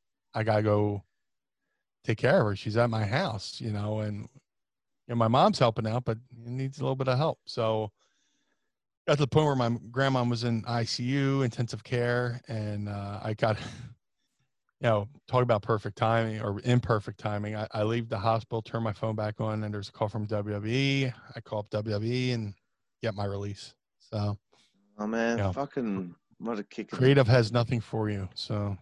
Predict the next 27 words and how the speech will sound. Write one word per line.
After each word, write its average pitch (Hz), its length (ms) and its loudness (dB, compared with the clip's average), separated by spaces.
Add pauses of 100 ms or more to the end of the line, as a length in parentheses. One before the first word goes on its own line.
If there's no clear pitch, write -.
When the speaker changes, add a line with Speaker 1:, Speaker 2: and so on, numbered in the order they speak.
(520)
Speaker 2:
That's 156 180 4
bullshit. 127 640 0 (840)
Speaker 1:
Oh, 392 140 8
it 262 60 8
is, 151 320 8
but, 123 320 4 (540)
Speaker 2:
No, 175 200 8
Speaker 1:
you - 20 4
Speaker 2:
the, 139 200 6
Speaker 1:
know. - 0 -
Speaker 2:
the, - 220 -6
that, 170 280 6
that 170 220 8
sentence 160 600 4
is 123 100 -2
bullshit. 131 440 4
That's 131 180 4
their 135 160 8
job. 110 440 6
Their 127 140 8
job 127 280 6
is 127 140 2
to 120 120 4
have 110 220 4
something 92 380 2
for 90 160 -2
you. 82 300 0